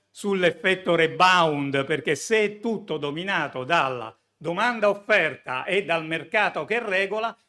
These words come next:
certamente c'è un grosso rischio di rebound. Ma economia circolare è un cambio di paradigma, qualcuno l'ha detto, è un cambio di modello economico, non c'è niente da fare, ci dobbiamo rassegnare.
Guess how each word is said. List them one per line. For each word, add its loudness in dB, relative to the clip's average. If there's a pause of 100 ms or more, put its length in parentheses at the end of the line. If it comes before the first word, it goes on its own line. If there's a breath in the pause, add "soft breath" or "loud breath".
certamente -2
c'è -8
un -4
grosso -6
rischio -8
di -4
rebound. -2 (560 soft breath)
Ma -2
economia 0
circolare 0
è 0
un -4
cambio 2
di -4
paradigma, -6 (300)
qualcuno 2
l'ha 6
detto, 2
è 4
un -2
cambio 0
di -4
modello 0
economico, -4
non -6
c'è -2
niente 0
da 2
fare, 4
ci -8
dobbiamo -2
rassegnare. -4